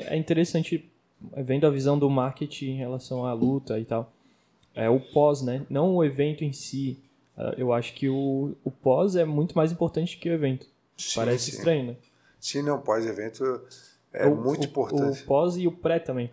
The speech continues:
Speaker 2: O pré e o pós, né?
Speaker 1: É.
Speaker 2: A chamada do evento, depois a, né, o final do evento, como foi o evento, é muito importante.
Speaker 1: Tanto que o Ultimate Fighting lá, um programa que tinha no, da
Speaker 2: Sim.
Speaker 1: Globo e tal,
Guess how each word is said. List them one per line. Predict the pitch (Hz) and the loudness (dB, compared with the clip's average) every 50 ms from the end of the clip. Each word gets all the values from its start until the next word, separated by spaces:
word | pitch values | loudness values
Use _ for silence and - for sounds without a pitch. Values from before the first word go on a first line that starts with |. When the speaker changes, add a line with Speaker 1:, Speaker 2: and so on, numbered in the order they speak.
| _ | _
Speaker 2:
O | - 135 - 117 | -12 -10 -10 -8
pré | 113 117 123 135 151 | -4 0 2 4 4
e | 175 | 4
o | 175 170 180 | 4 2 2
pós, | - 160 156 139 110 | 4 6 6 6 4
né? | 104 98 - - | 0 -6 -10 -8
Speaker 1:
É. | 110 113 110 117 - _ _ - - | -8 -8 -8 -8 -12 _ _ -6 -2
Speaker 2:
A | - | 0
chamada | - - 120 117 110 110 117 131 135 139 | 2 4 4 4 4 4 4 4 4 4
do | 135 131 | 2 0
evento, | 127 123 104 113 127 139 135 | 0 -2 -2 -4 -4 -4 -4
depois | 135 131 131 131 127 131 131 123 | -6 -8 -4 0 2 2 2 2
a, | 127 123 117 117 110 107 101 - 98 104 | 2 2 2 2 0 -2 -2 -4 -6 -4
né, | 107 113 117 | -4 -2 -2
o | 117 110 | -4 -6
final | - - - 120 110 107 107 113 123 | -8 -10 -10 -10 -6 -2 0 0 0
do | 117 117 | 0 -2
evento, | 110 98 110 117 127 113 | -6 -6 -8 -8 -8 -10
como | - - 120 117 110 | -10 -12 -10 -10 -12
foi | - - 127 120 117 | -10 -8 -6 -6 -6
o | |
evento, | 113 101 104 113 123 123 - 123 | -6 -6 -8 -10 -8 -8 -8 -10
é | |
muito | 107 104 107 120 120 | -10 -10 -12 -14 -14
importante. | - - 113 104 - - 113 104 | -12 -14 -14 -12 -12 -14 -10 -6
Speaker 1:
Tanto | - 143 143 | -6 -6 -6
que | - - 170 | -4 -2 -2
o | 151 | 0
Ultimate | 151 156 165 160 - 180 156 151 156 - - | 0 0 -2 -4 -2 0 0 0 0 -2 -4
Fighting | - - 143 156 175 175 175 165 | -2 0 0 0 0 -2 -4 -6
lá, | 135 135 151 160 147 127 127 131 - - - 123 120 - - - | -6 -4 -4 -4 -2 -4 -4 -6 -8 -10 -12 -12 -12 -12 -14 -14
um | 147 131 | -12 -8
programa | - 135 127 127 127 135 135 | -4 -4 -2 -2 -2 -4 -4
que | 135 - | -6 -10
tinha | - - - 135 139 139 131 | -14 -14 -10 -8 -6 -4 -4
no, | 127 123 123 123 120 117 117 113 110 - _ _ _ - | -4 -6 -8 -8 -10 -10 -12 -12 -14 -18 _ _ _ -10
da | - 117 117 | -8 -8 -6
Speaker 2:
Sim. | - - 113 | -6 -4 -2
Speaker 1:
Globo | 120 147 156 - 131 | -2 -2 -2 -2 -4
e | 123 | -6
tal, | - 127 123 165 208 - - | -2 -2 -2 -2 -4 -8 -16